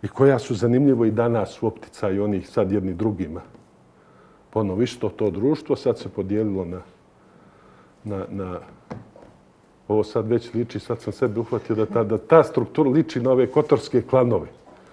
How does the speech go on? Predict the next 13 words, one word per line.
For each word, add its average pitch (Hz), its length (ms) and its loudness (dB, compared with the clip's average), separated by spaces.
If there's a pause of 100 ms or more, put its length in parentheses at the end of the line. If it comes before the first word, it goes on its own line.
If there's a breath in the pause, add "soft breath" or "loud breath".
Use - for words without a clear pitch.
(480 soft breath)
Prvo 131 220 6
su 127 200 -2
bili 110 280 2
zajedno 156 420 6
u 147 40 2
kriminalu, 143 720 4
pa 123 120 4
su - 160 -8
se 123 80 0
onda 120 220 4
posvađali 117 600 2
oko 101 180 -4
para, 160 400 6